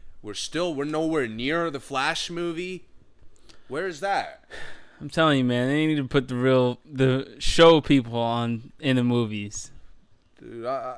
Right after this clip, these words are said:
Speaker 1: I, honestly, like, I don't like that idea, but it's better than what they've done.
Speaker 2: It's better 'cause at least,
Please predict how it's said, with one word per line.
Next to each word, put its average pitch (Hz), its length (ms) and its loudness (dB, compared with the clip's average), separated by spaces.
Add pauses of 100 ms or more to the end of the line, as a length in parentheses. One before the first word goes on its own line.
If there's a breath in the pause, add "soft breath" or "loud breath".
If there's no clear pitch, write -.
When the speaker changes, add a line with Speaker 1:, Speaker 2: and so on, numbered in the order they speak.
Speaker 1:
I, 175 100 -4
honestly, 220 360 -6
like, 175 180 -4
I 190 100 0
don't 220 200 -2
like 151 260 -2
that 185 160 -2
idea, 180 500 -2
but 127 300 -6 (180)
it's 131 220 -10
better 156 260 -2
than 131 220 -4
what 113 160 -10
they've 117 240 -4
done. - 100 -6
Speaker 2:
It's 214 120 -2
better 240 320 4
'cause 190 240 2
at 208 80 -2
least, 254 300 0